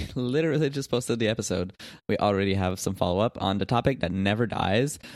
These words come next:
which is, uh, AirPlay support in, uh, T Vs. So, um,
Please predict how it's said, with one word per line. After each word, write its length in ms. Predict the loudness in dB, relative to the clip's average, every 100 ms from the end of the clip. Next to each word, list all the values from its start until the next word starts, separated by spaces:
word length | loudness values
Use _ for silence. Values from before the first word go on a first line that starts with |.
| -4
which 260 | 0 2 4
is, 420 | 4 4 4 4
uh, 320 | 6 4 2 4
AirPlay 380 | 4 4 4
support 460 | 4 4 4 4 2 2
in, 480 | 4 4 2 2 2
uh, 240 | 2 2
T 180 | 0 0
Vs. 680 | 2 2 2 0 -2 -4 -10 _ _ -20 _ _ _ _ _ -20 -18 -6
So, 400 | 2 4 4 0 -6 -20 -2
um, 640 | 2 4 4 2 0 -2